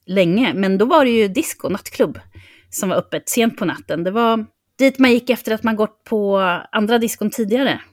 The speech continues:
Det låg ju flera där på Marittimo. Det låg ju något som heter Pascha. Det låg, eh, Club de Mar längre bort. Eh, vi hade den här också, ja, i Santa Barbara, den hamnen,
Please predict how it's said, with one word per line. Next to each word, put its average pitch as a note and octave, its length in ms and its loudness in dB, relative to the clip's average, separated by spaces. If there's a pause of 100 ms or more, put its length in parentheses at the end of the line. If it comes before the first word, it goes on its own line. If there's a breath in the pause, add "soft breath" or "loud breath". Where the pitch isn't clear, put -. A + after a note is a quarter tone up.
(520 soft breath)
Det F#3 140 -8
låg A#3+ 260 2
ju D#4 80 -2
flera F#3+ 480 -2 (100)
där C3+ 180 -2
på - 160 -10
Marittimo. C#3+ 540 -6
Det F3+ 120 -8
låg C#4 220 0
ju G#3+ 420 -2 (100)
något G#3 200 -6
som - 80 -6
heter - 140 -8
Pascha. G3+ 540 -4 (680 soft breath)
Det G#3 100 -4
låg, F3+ 540 -2
eh, E3+ 500 0
Club E3+ 220 -2
de F3 60 -2
Mar F3+ 380 2
längre A3+ 280 0
bort. G#3+ 460 -4 (520 soft breath)
Eh, F3+ 360 -8
vi F#3+ 80 -8
hade G3 260 -4
den G3+ 100 -2
här F3+ 100 -2
också, F3+ 400 -6 (680)
ja, - 160 -4
i G#3 80 -4
Santa A#3 280 0
Barbara, A3 560 4 (480 soft breath)
den G3 320 -4
hamnen, G#3 560 4